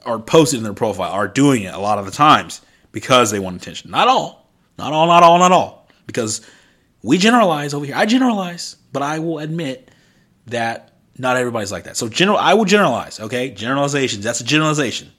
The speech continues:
okay? I generalized. Now, Ukraine, okay, obviously Joe Biden's like, you know, start sending money over to Ukraine and everything, right?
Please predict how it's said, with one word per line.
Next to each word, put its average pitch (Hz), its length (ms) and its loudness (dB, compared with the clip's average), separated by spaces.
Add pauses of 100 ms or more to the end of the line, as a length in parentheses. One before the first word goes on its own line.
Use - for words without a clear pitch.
(200)
okay? 104 280 -10 (100)
I 104 80 -8
generalized. 101 580 -8 (840)
Now, 131 260 0 (480)
Ukraine, 170 420 4
okay, 147 240 4
obviously 135 400 2
Joe 135 180 4
Biden's 123 480 2
like, 107 280 -2 (120)
you 110 120 -8
know, 98 380 -8
start - 280 2
sending 143 200 2
money 127 180 4
over 117 140 0
to 120 80 -6
Ukraine 120 360 0
and 117 60 -2
everything, 113 520 -4 (500)
right? 101 340 -4